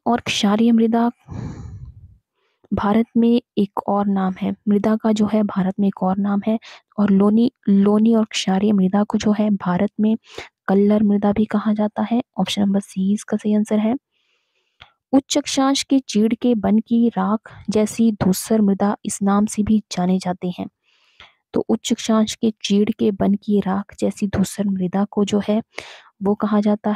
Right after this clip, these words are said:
है पेडल-, बेडसॉल्ट, पॉडसोल्स मृदा, ऑप्शन नंबर सी इसका सही आंसर है।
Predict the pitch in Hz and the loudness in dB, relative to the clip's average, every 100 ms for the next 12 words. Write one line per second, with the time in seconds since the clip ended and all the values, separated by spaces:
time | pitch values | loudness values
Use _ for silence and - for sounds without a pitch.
0 | 214 220 - 196 185 190 196 - _ - | -2 -4 -4 -6 -4 0 0 -2 _ -4
1 | 196 - - 208 214 220 - _ - - | -4 -4 -4 -2 -2 -2 -6 _ -20 -20
2 | _ _ 214 208 202 - - 214 220 240 | _ _ 0 0 0 -4 -2 0 0 -2
3 | - - - 220 214 220 240 - - - | -4 -6 -4 -2 0 2 0 -2 -8 -6
4 | 190 - 208 202 202 - 196 196 208 - | -4 -2 0 0 -2 -4 -4 -4 -6 -6
5 | 214 214 208 214 214 | -6 -2 -2 -2 -2